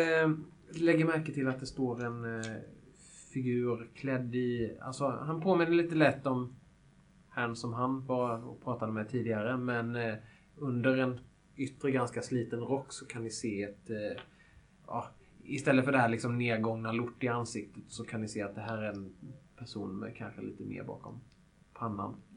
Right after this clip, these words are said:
Eh, en lätt liksom skäggstubb, men, eh, annars vakna ögon och, eh, verkar liksom stå och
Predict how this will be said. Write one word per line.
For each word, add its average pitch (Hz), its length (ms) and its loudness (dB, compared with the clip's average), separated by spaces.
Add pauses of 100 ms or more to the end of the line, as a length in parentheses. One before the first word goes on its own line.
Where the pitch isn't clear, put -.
(320)
Eh, 117 420 -2
en 123 100 4
lätt 127 260 4
liksom 123 300 0
skäggstubb, 113 680 0
men, 110 340 0
eh, 101 340 -4
annars 113 260 -2
vakna 113 440 0
ögon 104 500 -4
och, 101 220 -6
eh, 117 680 -10 (180)
verkar 131 340 0
liksom 120 240 -4
stå 110 280 0
och 104 160 -6